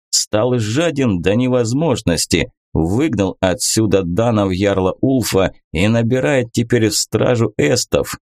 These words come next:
Болван!» Дир зло сплюнул. «А что с эстами не так?» спросил я, но престарелый воин поглядел на меня как на дурака, и я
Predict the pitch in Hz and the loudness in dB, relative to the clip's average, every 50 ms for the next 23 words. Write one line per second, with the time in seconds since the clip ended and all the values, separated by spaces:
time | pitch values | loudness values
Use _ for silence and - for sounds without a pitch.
0 | _ - 85 73 - - 123 123 127 123 117 110 110 113 113 107 95 87 82 78 | _ -2 -2 -2 0 0 0 0 0 0 -2 -2 -2 -2 0 0 0 -2 -2 -4
1 | - - _ _ _ _ _ _ _ _ _ _ _ - - 82 - - 113 151 | -6 -8 _ _ _ _ _ _ _ _ _ _ _ -4 -4 -2 0 2 2 2
2 | 180 - - - - 104 92 90 90 92 98 113 123 - - - - - 120 110 | 2 0 -2 -2 -2 0 0 2 2 4 4 4 2 2 -2 -4 -2 0 2 2
3 | 104 98 90 85 80 76 76 - _ _ _ _ _ _ _ _ _ _ _ _ | 2 2 2 0 -2 -4 -6 -10 _ _ _ _ _ _ _ _ _ _ _ _
4 | _ _ _ _ - 90 98 98 101 90 - - - - - 156 143 - - - | _ _ _ _ -4 -2 0 0 -2 -2 -4 -8 -4 -2 0 0 0 0 -2 0
5 | - 165 135 117 - - - 95 101 101 107 104 107 113 123 - - - 139 107 | 0 0 0 -2 -2 -2 -2 0 0 0 2 2 2 0 0 -2 -2 -2 -2 -2
6 | 73 - - - - _ _ _ - - - - - - - 104 90 - - - | -2 -4 -8 -12 -12 _ _ _ -6 -4 -4 -4 -2 0 0 2 2 2 0 0
7 | 82 80 85 92 123 160 170 151 151 170 165 - - 135 131 120 - - - 123 | 0 2 2 2 2 2 2 2 2 0 -2 0 0 0 0 0 -2 -2 -2 0
8 | 120 123 117 110 98 98 98 120 156 156 143 127 117 113 - 110 107 95 98 104 | 0 2 2 2 2 0 0 0 0 0 0 0 -2 -2 0 0 0 0 0 0
9 | 110 107 127 123 117 104 107 104 101 98 98 92 - - 95 - - - 90 95 | 0 0 0 0 2 2 2 2 0 0 0 0 0 -2 -2 -2 -2 -2 -2 0
10 | 90 85 80 90 87 78 76 - _ - 131 151 156 113 - _ _ _ _ - | 0 0 0 0 0 0 -2 -2 _ -2 0 0 0 -2 -6 _ _ _ _ -2
11 | 110 113 113 110 120 160 185 | 0 2 2 2 2 0 -2